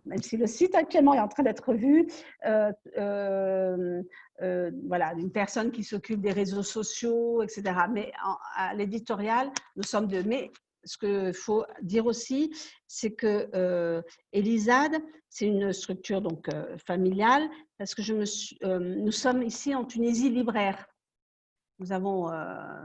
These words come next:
des librairies Clairefontaine, ce sont des très vieilles librairies de, de Tunis.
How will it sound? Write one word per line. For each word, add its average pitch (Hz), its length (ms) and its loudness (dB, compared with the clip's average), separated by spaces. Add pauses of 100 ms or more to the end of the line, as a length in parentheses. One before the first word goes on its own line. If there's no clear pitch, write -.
(240)
des 185 220 -4
librairies 190 420 -2
Clairefontaine, 202 640 -2
ce - 80 -16
sont 175 140 -8
des 170 160 -6
très - 180 -4
vieilles 208 300 0
librairies 196 480 -2
de, 170 260 -2
de 165 140 -6
Tunis. 214 580 -2